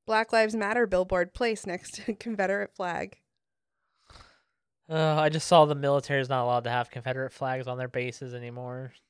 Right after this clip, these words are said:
Speaker 1: Took 'em long enough.
Speaker 2: Yeah. Late to the
Speaker 1: And
Speaker 2: party.
Speaker 1: the, <laughs>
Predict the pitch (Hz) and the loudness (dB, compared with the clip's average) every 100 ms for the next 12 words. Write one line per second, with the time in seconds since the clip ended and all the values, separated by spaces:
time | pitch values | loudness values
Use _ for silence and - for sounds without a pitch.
0 | _ - 240 170 165 175 170 202 - _ | _ -8 -6 -4 -4 -4 -6 -6 -10 _
1 | _ _ _ _ - - - _ _ _ | _ _ _ _ -20 -20 -20 _ _ _
2 | _ 131 127 - 131 285 302 294 - 320 | _ _ _ -16 -4 2 4 4 2 2